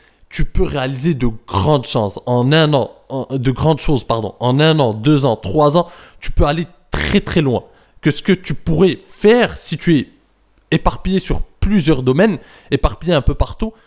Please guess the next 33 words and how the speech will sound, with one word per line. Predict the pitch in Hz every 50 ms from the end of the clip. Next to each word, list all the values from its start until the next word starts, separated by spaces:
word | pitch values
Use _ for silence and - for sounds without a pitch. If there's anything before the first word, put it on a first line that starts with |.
| _ _ _ _
En | - 151 165 170
un | 175 185 190
an, | 190 170 143
deux | 131 160 160 175
ans, | 175
trois | 170 - - 180 170 226
ans, | 226
tu, | - - - - _ _ _ -
tu | - 156
te | - 107
retrouveras | 160 160 - - 156 147 175 190 185
finalement | - - - 151 135 139 160 185 190 185 -
au | 147
même | 143 151 151 147
endroit. | 143 131 123 - 127 101 - - - _ - -
Tu | -
vas | 139 127
te | 127
dire, « | 120 165 151 - - _ _ _ -
Oui, | 135 151 175 143 117
je | 110 123
suis | 117 - 147
un | 131
peu | - - 139
moyen, | 135 127 131 135 139 135 127 110 101 104
j'ai | 113 104 - 127
un | 123 123
peu | - - 135
fait | - 143 123
des | 123 120
progrès | - - - 127 110 113 127
par-ci, | - - - - - - - 165 139
par-là, | - - 117 107 135 180 190